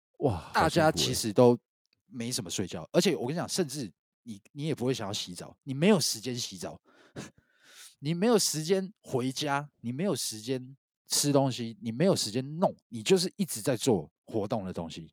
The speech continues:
Speaker 2: 一直做，一直做，做到活动完美为止。
Speaker 1: 哇。
Speaker 2: 就是这样。
Speaker 1: 听起来真的是有点压抑啊，这个，
Speaker 2: 我，我想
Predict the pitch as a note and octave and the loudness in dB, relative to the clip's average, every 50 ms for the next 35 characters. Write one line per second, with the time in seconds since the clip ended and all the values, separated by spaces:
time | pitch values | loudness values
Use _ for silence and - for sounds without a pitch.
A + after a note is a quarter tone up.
0 | _ _ - F3+ C#3+ - - - - B2 G#2 F#2 A2 G2 E2 - - F2+ D#2 D2 | _ _ -4 -4 -2 -2 -6 -4 -2 -2 -2 0 -2 -4 -6 -6 -6 -8 -8 -8
1 | _ _ _ _ - - E3+ D3 D3 D3+ C#3 - A2+ G#2 A2 C#3 B2 - - G2 | _ _ _ _ 2 6 6 8 8 6 4 4 0 0 0 0 0 -2 -4 -8
2 | F#2 F#2+ A#2+ A2 F2+ D#2+ - - F#2 F#2 F#2 F#2 - - C#3+ - _ _ _ _ | -8 -8 -8 -10 -10 -12 -10 -8 -8 -8 -8 -8 -10 -12 -12 -14 _ _ _ _
3 | _ _ _ _ _ _ _ _ _ _ _ _ _ _ _ _ _ _ - C3 | _ _ _ _ _ _ _ _ _ _ _ _ _ _ _ _ _ _ -8 -6
4 | A2+ - - - - G2+ - G#2+ F#2 - F2+ - _ _ _ _ _ _ _ _ | -6 -6 -2 0 0 0 0 -2 -6 -8 -10 -10 _ _ _ _ _ _ _ _
5 | _ _ _ _ _ _ _ _ _ _ _ - A2 G#2+ G2 F#2 E2 - - G#2 | _ _ _ _ _ _ _ _ _ _ _ -10 -8 -4 -4 -4 -4 -2 -4 -6
6 | F#2+ F#2 E2+ - F#2+ F2+ E2 B1+ B1 A1+ - - _ _ _ _ _ _ _ _ | -6 -6 -6 -4 -4 -2 -2 -2 -4 -6 -8 -12 _ _ _ _ _ _ _ _
7 | - - A#2 A#2 F2+ E2+ F2 G#2 G#2+ G2+ G#2 B2 A#2+ D#3+ C#3+ A#2 E2+ C2+ - - | 0 0 0 2 0 -2 0 2 2 2 2 0 -2 -4 -8 -8 -8 -8 -10 -12
8 | - _ _ _ - G#2 G2 F#2 D#2 D#2 D2 C2 D#2+ F#2+ - C#3 D#3+ G3 A3+ E3+ | -16 _ _ _ -6 -4 -2 -2 -2 -2 -2 -4 -6 -6 0 0 2 2 2 -2
9 | A2 | -6